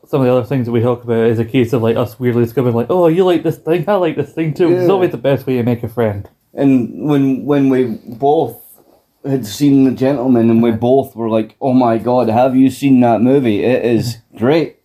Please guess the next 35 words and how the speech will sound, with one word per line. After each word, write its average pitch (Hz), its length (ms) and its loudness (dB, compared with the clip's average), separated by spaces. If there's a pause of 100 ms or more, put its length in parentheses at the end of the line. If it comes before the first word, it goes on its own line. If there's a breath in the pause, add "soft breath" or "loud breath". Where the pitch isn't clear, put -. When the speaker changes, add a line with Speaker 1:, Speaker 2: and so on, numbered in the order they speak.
Speaker 1:
Yeah. 117 260 -6 (640)
Speaker 2:
Look 165 240 0
at 143 80 0
Matthew 139 400 2
McConaughey 123 760 2
being, 117 520 2
being 113 360 2
great 113 320 0
and 95 140 -6
sinister 113 580 -2
in 107 80 0
a 107 60 0
very, 117 460 -2 (420)
very 185 180 0
classy 147 460 -2
fashion. 143 560 -2
Speaker 1:
Yes, 123 420 -6
yes. 143 320 -8
Speaker 2:
You 113 140 -2
know? 139 320 0 (160)
And 131 180 0
look 185 200 0
at - 100 -2
Colin 139 380 -2
Farrell, 131 420 0
you 120 80 0
know, 110 320 -2 (640)
acting 127 380 -2
competently 127 680 -2
in 104 120 -2
something 110 500 -2
and 104 140 2
not 120 200 -2
being 117 280 0
Bullseye. 110 560 0